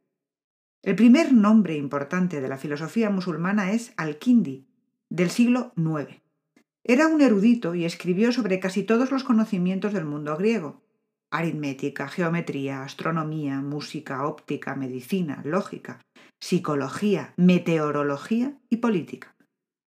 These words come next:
De entre todos sus escritos, el que merece que nos detengamos por tratar de alguno de los tres grandes problemas es De Intellectu.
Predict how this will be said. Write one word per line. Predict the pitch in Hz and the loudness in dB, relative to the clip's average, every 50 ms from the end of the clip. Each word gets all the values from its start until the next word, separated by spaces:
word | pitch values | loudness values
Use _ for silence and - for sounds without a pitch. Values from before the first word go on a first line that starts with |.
| _ _ _ _ _ | _ _ _ _ _
De | - - 190 | 0 4 4
entre | 196 190 190 196 | 4 4 4 2
todos | 190 262 285 302 349 330 | 4 4 4 4 2 0
sus | - 294 240 | 0 -2 -2
escritos, | 220 180 - - 220 220 202 - - 151 - | -2 -4 -4 -2 0 0 0 -2 -4 -8 -8
el | 156 139 | -8 -8
que | - 156 | -6 -6
merece | 147 147 143 175 202 190 - 175 - | -6 -4 -4 -4 -4 -2 -4 -6 -4
que | - 143 | -4 -6
nos | 131 139 131 | -6 -6 -8
detengamos | 139 135 - 139 147 151 165 165 151 147 - - _ _ _ _ - | -8 -8 -6 -6 -4 -4 -4 -4 -6 -8 -12 -16 _ _ _ _ -10
por | - 151 143 | -10 -10 -8
tratar | - - 147 143 180 185 190 180 165 - _ _ _ _ | -6 -6 -4 -2 0 0 0 -2 -4 -12 _ _ _ _
de | - - 151 | -10 -8 -6
alguno | 135 135 139 165 190 214 196 | -6 -4 0 0 2 2 2
de | 165 143 | 0 0
los | 143 139 - | -2 -4 -2
tres | - 208 202 190 175 | -2 -2 0 0 -2
grandes | 151 165 180 190 214 214 | -2 -2 -2 -2 -4 -6
problemas | - - 165 147 143 147 147 151 147 147 143 - - _ | -6 -6 -4 -4 -2 -4 -4 -4 -6 -8 -10 -12 -16 _
es | - 156 151 156 - - _ _ _ _ _ _ _ | -8 -6 -6 -6 -8 -14 _ _ _ _ _ _ _
De | - 175 165 165 151 143 - - | -6 -2 0 0 -2 -2 -4 0
Intellectu. | 190 185 180 180 180 170 180 226 233 - - - - - - | 2 2 2 2 2 2 0 0 0 -4 -10 -18 -20 -20 -20